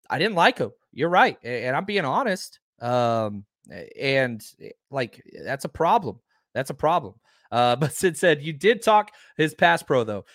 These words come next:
And Sid, Sid's gonna hold me accountable. I know she is. And I, one of my favorite things about her. And I'm excited, man. We get to hang out tonight. What's up, man? Tonight, we've got our Zoom hangout, uh, four thirty P M Pacific, uh, Standard Time.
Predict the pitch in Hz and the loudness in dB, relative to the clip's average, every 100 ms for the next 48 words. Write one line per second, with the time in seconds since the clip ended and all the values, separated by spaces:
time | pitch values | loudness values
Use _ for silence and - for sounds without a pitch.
0 | - 127 135 - 226 - 147 254 285 285 | -4 -2 -2 -2 -2 -2 -2 -2 0 4
1 | 262 180 202 185 190 - 156 147 117 101 | 6 6 4 2 -4 2 2 2 0 -2
2 | 147 170 165 - 110 98 110 123 135 151 | 2 2 0 -2 -8 -8 -6 -4 -2 -2
3 | 156 135 156 151 139 143 110 98 120 117 | -2 0 -2 -2 -4 -6 -6 -2 0 0
4 | 90 _ _ 117 131 131 254 - 160 135 | -6 _ _ 0 4 4 4 2 0 0
5 | 135 135 156 226 160 160 151 131 - 110 | -2 -4 -2 -2 0 -2 -2 -4 -8 -4
6 | 147 226 139 _ _ _ _ _ 110 139 | -2 -2 -4 _ _ _ _ _ -6 -2
7 | 165 233 151 135 131 135 _ _ - 135 | 0 0 0 -2 -2 -6 _ _ -10 0
8 | 190 233 170 147 165 156 - 139 131 123 | 0 0 -4 -4 0 0 -2 -2 0 -2
9 | 113 117 113 160 262 220 185 233 220 104 | -4 -12 -8 -6 -4 -4 -6 -6 -8 -8
10 | _ _ - 123 113 - 220 240 190 202 | _ _ -8 -6 -4 -2 -2 0 -2 -2
11 | - 190 196 190 - - 170 165 _ _ | -10 -8 -8 -8 -14 -10 -10 -12 _ _
12 | 135 123 - 139 214 180 - 110 98 95 | -6 -6 -6 -10 -8 -8 -8 -8 -8 -10